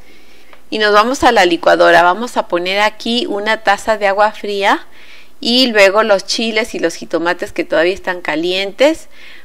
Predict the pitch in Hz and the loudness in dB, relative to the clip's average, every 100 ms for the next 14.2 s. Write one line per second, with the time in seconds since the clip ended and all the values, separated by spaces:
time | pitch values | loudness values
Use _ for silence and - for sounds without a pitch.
0 | - - 160 190 220 180 170 170 - 196 | -4 2 2 2 -2 -2 -2 -2 -2 -2
1 | 190 196 202 208 185 185 190 190 196 214 | -2 -2 -2 0 0 2 -2 0 2 4
2 | 233 269 - 185 170 165 180 196 196 214 | 4 4 0 -2 -2 0 2 2 0 -4
3 | 233 226 - 269 254 - 196 180 175 180 | -6 -6 4 6 4 0 -6 2 2 2
4 | - 214 196 175 208 - 170 160 - 165 | -2 0 0 0 -4 -8 -6 -6 -2 0
5 | 170 180 185 175 160 135 143 160 170 170 | 0 -4 -8 -4 -2 -2 0 0 0 0
6 | 165 165 180 160 139 - - - - - | 0 4 4 4 -2 -10 -18 -18 -12 -6
7 | 226 233 240 262 294 - - 220 185 185 | 2 6 6 6 4 2 0 2 4 4
8 | 214 190 208 220 226 262 269 - 190 180 | 2 2 2 2 6 6 6 4 2 2
9 | 190 - 214 202 196 196 214 262 277 - | 2 4 4 4 2 2 0 2 4 2
10 | - - - 175 185 202 226 - 165 156 | -2 -4 -2 0 2 0 -4 -6 -8 -6
11 | - - - 196 208 240 277 - - - | -10 -4 2 2 2 -2 -4 -8 -10 -4
12 | 226 233 214 214 214 247 226 202 220 - | -2 -2 0 0 2 2 2 0 -2 -10
13 | 196 170 160 165 151 151 - 175 165 - | -6 -4 -2 0 -2 -4 -4 -2 -2 -2
14 | 202 196 | -2 -2